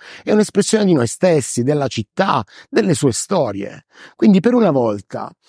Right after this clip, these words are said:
lasciamo stare, lasciamo da parte i concetti di migliore o di peggiore.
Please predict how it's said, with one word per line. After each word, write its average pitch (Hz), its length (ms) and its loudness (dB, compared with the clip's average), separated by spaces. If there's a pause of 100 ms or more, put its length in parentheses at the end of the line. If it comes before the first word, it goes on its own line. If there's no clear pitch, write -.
(120)
lasciamo 196 540 -2 (300)
stare, 175 640 0
lasciamo 185 380 0
da 139 120 2
parte 143 420 0
i 117 40 2
concetti 131 560 0
di 127 120 0
migliore 135 520 2
o 117 100 2
di 117 120 -2
peggiore. 101 560 -4